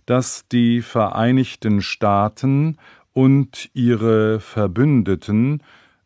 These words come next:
so wörtlich, entschlossen antworten werden, falls Russland weiter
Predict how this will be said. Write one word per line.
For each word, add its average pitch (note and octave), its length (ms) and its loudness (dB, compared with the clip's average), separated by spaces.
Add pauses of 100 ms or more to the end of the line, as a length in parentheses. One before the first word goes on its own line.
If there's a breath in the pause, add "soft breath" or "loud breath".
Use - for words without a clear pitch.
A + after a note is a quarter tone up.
(160)
so B2+ 600 0
wörtlich, C3 800 -2 (580)
entschlossen C#3 1300 -2 (180)
antworten G2+ 1000 -2
werden, G2+ 560 0 (380 soft breath)
falls - 640 -4
Russland C#3+ 720 -2 (260 soft breath)
weiter C3 800 -2